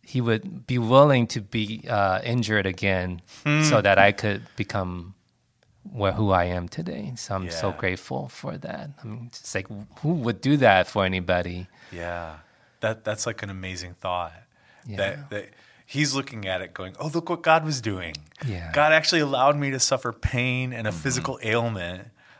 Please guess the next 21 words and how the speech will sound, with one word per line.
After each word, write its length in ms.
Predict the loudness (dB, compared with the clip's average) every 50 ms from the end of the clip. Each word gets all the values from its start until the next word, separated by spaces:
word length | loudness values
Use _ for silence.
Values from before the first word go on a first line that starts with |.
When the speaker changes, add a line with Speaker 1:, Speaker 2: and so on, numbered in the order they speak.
| _ _
Speaker 2:
because 300 | -10 -8 -6 -6 -6 -6
God 300 | 0 2 4 4 4 2
wanted 240 | 0 -4 -6 -6 -10
to 60 | -12
do 140 | -12 -10 -8
something 420 | -6 -6 -6 -8 -8 -10 -10 -10
in 120 | -10 -10 -8
your 220 | -8 -8 -8 -8
life, 280 | -8 -8 -8 -8 -12 -14 _
Speaker 1:
Yeah. 200 | -10 -8 -8 -8
Speaker 2:
Enoch." 340 | -10 -12 -12 -14 -14 -18 -14 -4
Speaker 3:
Well, 80 | -4 -2
I 20 |
Speaker 2:
And 60 | -2 -2
Speaker 3:
think 120 | 0 2
that 120 | 2 2 2
Speaker 1:
Yeah. 40 | 0
Speaker 3:
just 180 | -2 -2 -2 -2
confirms, 540 | -2 -4 -4 -2 -2 -2 -2 -2 -2 -4
too, 320 | -4 -2 -2 -2 -2 -2 -2
that 260 | -4 -4 -6 -8 -10